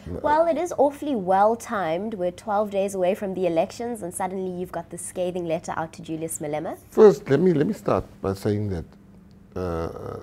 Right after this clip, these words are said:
Speaker 1: there's no better time to tell the truth. Secondly, I'd be lying if I sat here and say to you that, "No, I didn't even think that it can even... Uh, forward our, what we, what we stand for." There is that, it, but it's a very small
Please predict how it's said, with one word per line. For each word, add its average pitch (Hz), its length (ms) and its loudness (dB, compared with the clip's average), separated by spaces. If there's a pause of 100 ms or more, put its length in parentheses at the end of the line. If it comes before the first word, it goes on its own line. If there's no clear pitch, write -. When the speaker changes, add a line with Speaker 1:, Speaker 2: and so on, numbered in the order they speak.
Speaker 1:
there's 135 220 2
no 143 320 6
better 120 240 2
time 107 360 0
to 104 100 -8
tell 101 180 0
the 98 80 0
truth. 87 420 -6 (1600)
Secondly, 120 580 0 (560)
I'd 120 160 4
be 127 80 4
lying 120 280 6
if 131 80 4
I 120 100 4
sat 104 260 -4
here 110 180 2
and 90 220 -2
say 117 160 0
to 107 200 -4
you - 20 -2
that, 98 180 0
"No, 101 320 2
I 90 80 -2
didn't 110 220 -2
even 104 180 0
think 104 360 -4
that 92 220 -2
it 92 120 -12
can 98 180 -2
even... 104 320 -2 (420)
Uh, 85 160 -6
forward 110 420 4
our, 87 200 -2
what 92 260 -4
we, 107 240 -2
what 104 140 0
we 107 80 0
stand 131 300 2
for." 73 220 -8 (280)
There 101 160 -2
is 127 280 -4
that, 104 200 2 (760)
it, 117 360 -2
but 117 100 2
it's 107 100 -4
a 123 60 2
very 131 180 6
small 117 640 6